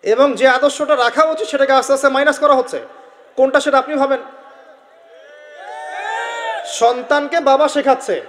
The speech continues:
"ইয়া বুনাই লা তুশরিক বিল্লাহ।" কোন পরিবারে এই লুকমান আলাইহিস সালামের মতো পিতা সন্তানকে শেখায় ছোটবেলায়, "বাবা, আল্লাহর সাথে শিরিক করো না"? এটা একটা জায়গায় সম্ভব,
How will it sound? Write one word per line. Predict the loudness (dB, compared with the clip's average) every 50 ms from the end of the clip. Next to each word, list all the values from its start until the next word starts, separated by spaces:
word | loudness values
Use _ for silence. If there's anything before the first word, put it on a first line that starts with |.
| -16 -20 -20 -20 -18 -8
"ইয়া | 0 2 4 4 4 2
বুনাই | 2 0 2 4 4 2 2 -2 -2
লা | 2 4 4 4
তুশরিক | 4 2 0 0 0 -4 -4 -6 -4 -4
বিল্লাহ।" | -4 -2 -2 -2 -4 -4 -6 -10 -18 -20 -20 -20 -6 2
কোন | 6 6 6 6 6 2 -2 2
পরিবারে | 2 2 2 4 2 2 4 6 6 4 4 2 0 0 2
এই | 2 4 4
লুকমান | 4 2 2 2 0 0 2
আলাইহিস | 2 2 4 4 4 4 2 2
সালামের | 2 0 0 0 0 -2
মতো | -2 0 0 0 0 0 -2
পিতা | -6 -4 2 2 4 4 2
সন্তানকে | 2 -2 -4 -2 -2 -4 -4 -4 -2
শেখায় | -2 0 0 2 0 0
ছোটবেলায়, | 0 0 0 0 2 2 2 0 -2 -4 -8 -16 -20 -20 -12 -4
"বাবা, | -2 0 2 2 2
আল্লাহর | 2 2 2 0 0 -2
সাথে | -2 -6 -6
শিরিক | -6 -6 -6 -6 -6 -2
করো | 0 0 0 0
না"? | -2 -6 -10 -12 -16 -20 -20 -20 -20 -20 -20 -20 _ _ _ _ _ _ _ _ _ _ -20 _ _ _ _ _ _ _ _ _ _ _ _ _ _ _ _ _ _ _ _ _ _ -6
এটা | 0 2 4 4 4
একটা | 2 2 0 2
জায়গায় | 4 4 4 4 4 2
সম্ভব, | 2 2 0 0 2 4 4 2 2